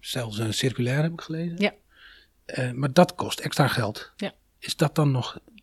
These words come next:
Speaker 1: te betalen?
Speaker 2: Nou ja, het is echt nadenken over kijk je alleen naar het geld op dit moment? Of kijk je naar andere waarden? Kijk je ook naar, eh, waarden voor het milieu, hè, rond duurzaamheid of circulariteit? Dat je gewoon bepaalde materialen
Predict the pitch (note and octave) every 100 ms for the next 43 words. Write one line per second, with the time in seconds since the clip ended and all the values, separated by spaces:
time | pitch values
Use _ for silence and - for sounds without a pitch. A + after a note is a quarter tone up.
0 | _ - B2 A#2 A2+ G#2+ A2 _ - -
1 | - - A3 G#3 G#3 A3+ - A3+ G#3+ A3
2 | B3 A#3+ F3+ F3+ F3 A3 F#3+ E3+ F3 E3+
3 | F3+ _ _ _ F#3+ F#3 - E3+ F#3+ G3+
4 | F3+ F3 E3+ D#3+ - - - A3 C4 E4+
5 | - - G#3 A3+ A3 G#3 G3 A3+ B3+ -
6 | - - - F#3+ - F#3 F3+ - F3+ F3
7 | - G#3 G#3+ E3+ C#3 B2+ B2 C3+ A#2+ A2
8 | A2+ A#2 - D#3+ - F#3+ - F#3 E3+ E3+
9 | - _ _ _ _ _ D#3+ D3+ G3+ F3+
10 | E3+ E3 E3 D#3 F3 G3 G3+ G#3 C#3+ C3+
11 | C3 A#3 G3+ D#3+ D#3 F3 E3+ D3 B2+ B2+
12 | - - - D3+ D#3 D3 D3 - C3+ A#2+
13 | D3+ C#3+ - - D3 - D3+ D3+ D#3 D3+
14 | - D#3 D3 C#3+ C#3+ C#3